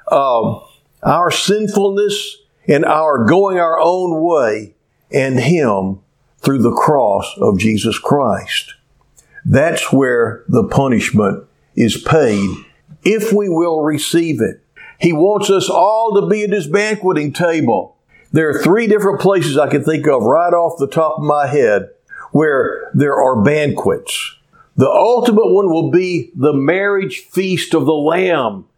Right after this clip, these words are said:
that we see in Revelation, where all those who have made it through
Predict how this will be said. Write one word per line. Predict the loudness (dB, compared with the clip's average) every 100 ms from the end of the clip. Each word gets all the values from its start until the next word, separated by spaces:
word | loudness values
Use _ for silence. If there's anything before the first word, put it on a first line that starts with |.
| _
that | 0
we | 2 0
see | 0 0 2
in | 0
Revelation, | 2 0 0 -2 -2 -2 -2 -2 -4 -6 _ _ -20 0
where | 0 2 2
all | 2 2 2 0 2
those | 0 0 -2 -4 -4
who | 0 0 2
have | 0 0
made | 2 2 2
it | 0 -2
through | -2 0 2 0 0 -4